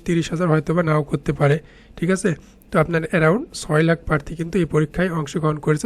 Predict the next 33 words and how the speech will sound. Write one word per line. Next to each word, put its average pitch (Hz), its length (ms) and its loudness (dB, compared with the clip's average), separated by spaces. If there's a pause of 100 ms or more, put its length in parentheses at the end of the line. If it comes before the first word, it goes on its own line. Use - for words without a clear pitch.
যে 175 60 2 (100)
পরীক্ষাটি 160 440 0
আপনার 202 200 0 (760)
আঠারোটি 170 440 4
জেলায় 165 240 6 (100)
অনুষ্ঠিত 156 360 -4 (140)
হয়েছে 143 280 4 (440)
এবং 151 100 2 (100)
এই 165 120 4
পরীক্ষাতে 170 360 2 (120)
নেগেটিভ 160 280 2 (100)
মার্কিং 156 220 0 (100)
ছিল 175 120 2 (140)
শূন্য 160 200 -2 (120)
দশমিক 175 360 -2
পঁচিশ 156 300 0
শতাংশ, 156 280 -4 (120)
অর্থাৎ 185 220 4 (580)
প্রতি 160 240 4 (120)
চারটি 156 400 0
প্রশ্নের 170 380 0
ভুল 156 200 4
উত্তরে 175 260 2 (160)
আপনার 160 320 -2
প্রাপ্ত 151 220 0 (120)
নম্বর 151 240 0
হতে 156 220 -2
কিন্তু 165 180 -2 (100)
গড়ে 147 240 6 (920)
এক 143 80 2 (100)
নম্বর 156 200 2 (100)
কাটা 147 260 2
যাবে। 135 180 -2